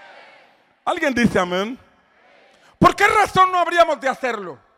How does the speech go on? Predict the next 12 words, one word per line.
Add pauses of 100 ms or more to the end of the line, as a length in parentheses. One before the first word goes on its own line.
(2500)
La
única
razón
podría
ser (1300)
que
acá
no
hay
agradecimiento
con
Dios.